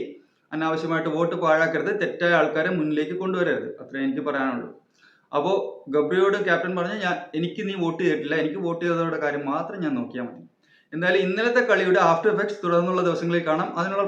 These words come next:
പ്ലാനിങ് ജബ്രി ടീം പക്ക ചെയ്യുന്നുണ്ടാവും, ചെയ്യേണ്ടതുമാണ്. കാരണം ഒരടിക്ക് തിരിച്ചടി ഉണ്ടായാലേ ഷോ മുന്നോട്ട് പോകത്തുള്ളൂ, ഷോ കാണാൻ രസം ഉണ്ടാകത്തുള്ളൂ, അല്ലാതെ ഇവർ അടി കൊണ്ടുകൊണ്ടിരുന്നുകൊണ്ട് കാര്യമില്ലല്ലോ. അപ്പോൾ ഈ പന്ത്രണ്ട് പേർ ചേർന്ന്,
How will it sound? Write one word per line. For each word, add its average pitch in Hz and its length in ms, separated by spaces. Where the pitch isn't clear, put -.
പ്ലാനിങ് 190 480
ജബ്രി 151 280
ടീം 175 200
പക്ക 180 380
ചെയ്യുന്നുണ്ടാവും, 135 580
ചെയ്യേണ്ടതുമാണ്. 247 640
കാരണം 131 320
ഒരടിക്ക് 156 400
തിരിച്ചടി 185 300
ഉണ്ടായാലേ 185 500
ഷോ 170 140
മുന്നോട്ട് 170 320
പോകത്തുള്ളൂ, 160 420
ഷോ 170 160
കാണാൻ 175 240
രസം 165 260
ഉണ്ടാകത്തുള്ളൂ, 127 380
അല്ലാതെ 135 240
ഇവർ 143 260
അടി 147 140
കൊണ്ടുകൊണ്ടിരുന്നുകൊണ്ട് 185 640
കാര്യമില്ലല്ലോ. 139 540
അപ്പോൾ - 140
ഈ 190 240
പന്ത്രണ്ട് 190 580
പേർ 175 220
ചേർന്ന്, 127 320